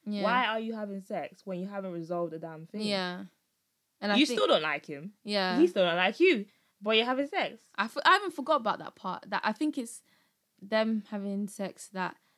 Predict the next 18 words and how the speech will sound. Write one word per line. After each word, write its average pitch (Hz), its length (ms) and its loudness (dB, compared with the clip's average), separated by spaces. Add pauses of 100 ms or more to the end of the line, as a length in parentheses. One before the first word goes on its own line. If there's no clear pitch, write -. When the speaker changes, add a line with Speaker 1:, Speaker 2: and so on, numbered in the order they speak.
(120)
Speaker 1:
kind 196 180 -2
of 175 100 -4
triggered 190 380 -4
it 180 200 -4
because 185 500 -6 (100)
Speaker 2:
It 330 60 -6
was 370 100 -8
so 440 160 -2
Speaker 1:
he 247 80 0
Speaker 2:
random. 190 600 0 (1200)
Speaker 1:
Well, 196 320 4
he 240 260 -10
basically 196 720 -4
got 190 140 0
off 180 280 -2
and 185 140 -2
she 196 240 -4
didn't. 175 420 -6